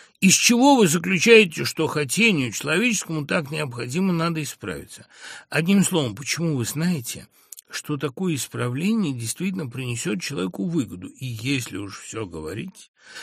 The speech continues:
почему вы так, наверное, убеждены, что не идти против настоящих нормальных выгод,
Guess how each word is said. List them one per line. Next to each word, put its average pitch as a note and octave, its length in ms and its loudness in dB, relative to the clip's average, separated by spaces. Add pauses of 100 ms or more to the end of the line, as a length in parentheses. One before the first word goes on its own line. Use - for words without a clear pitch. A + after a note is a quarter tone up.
(140)
почему A#3+ 540 2
вы D#3+ 80 6
так, C#3+ 280 0
наверное, C#3 580 0
убеждены, A#2 680 -4
что C3 260 -6
не E3 280 0
идти A3 240 -2
против D3+ 480 -8
настоящих D#3 840 -2
нормальных C3+ 580 -4
выгод, F3 340 -4